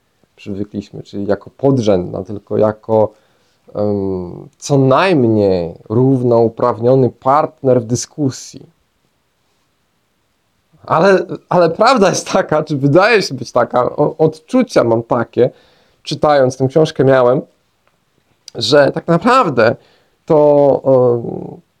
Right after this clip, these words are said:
ta sztuczna inteligencja tak bardzo ewoluowała, e, poszła swoją drogą i ludzie jednocześnie są na tyle dojrzali, żeby, żeby przyjąć to do wiadomości, jej kompetencje i tak dalej, że,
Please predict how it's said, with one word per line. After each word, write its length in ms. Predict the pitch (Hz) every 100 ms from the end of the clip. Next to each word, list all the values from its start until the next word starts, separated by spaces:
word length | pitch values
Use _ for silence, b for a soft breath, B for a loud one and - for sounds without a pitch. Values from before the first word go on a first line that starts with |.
| -
ta 140 | 139
sztuczna 340 | 135 156 156 170
inteligencja 640 | 151 139 143 160 160 143
tak 180 | 139 156
bardzo 500 | 196 202 185 180 160
ewoluowała, 800 | 156 151 147 131 127 139 127 - - _ _ _ _ _ -
e, 140 | -
poszła 320 | - 175 175
swoją 380 | 165 - 214 160
drogą 420 | 120 110 95 101 - _ _ _ -
i 80 |
ludzie 260 | 156 175 170 165
jednocześnie 720 | 160 151 147 160 - 151 147 139
są 120 | 147
na 100 | 139
tyle 200 | 165 165
dojrzali, 520 | 135 143 147 151 143
żeby, 1000 | 143 139 135 135 131 123 120 113 117 -
żeby 240 | - 143 139
przyjąć 520 | 123 - 226 240 190
to 100 | 135
do 100 | 120
wiadomości, 600 | 117 113 110 104 - - - _ _ _ _ _ _ _ _ _ _ _ _ _ -
jej 220 | 139 139
kompetencje 600 | 139 127 120 147 139 135
i 40 | -
tak 120 | 107
dalej, 320 | 101 104 117
że, 140 | 123